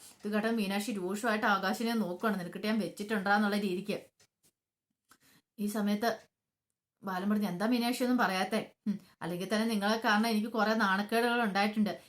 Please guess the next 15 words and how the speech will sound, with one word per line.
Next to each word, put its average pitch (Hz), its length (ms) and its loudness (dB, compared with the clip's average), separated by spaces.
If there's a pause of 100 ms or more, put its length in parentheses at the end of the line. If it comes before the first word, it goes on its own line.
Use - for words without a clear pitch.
(120)
ഇങ്ങനെയെങ്കിലും 285 500 2
ആ 254 60 2
നാണക്കേടൊന്ന് 226 520 2
മാറ്റാൻ 214 400 0
പറ്റുമോ 226 260 0
നോക്കട്ടെ" 196 440 0 (140)
എന്ന് 180 180 -6
പറയാണ്. 190 400 0 (260)
ഉം, 175 120 -10 (320)
ഒളിച്ചോടിപ്പോയ 208 640 -2
വിവാഹവും 208 580 2
അറേഞ്ച്ഡ് 185 400 -6
മാരേജും 214 340 2
തമ്മിലുള്ള 202 320 0
വ്യത്യാസം 208 480 -4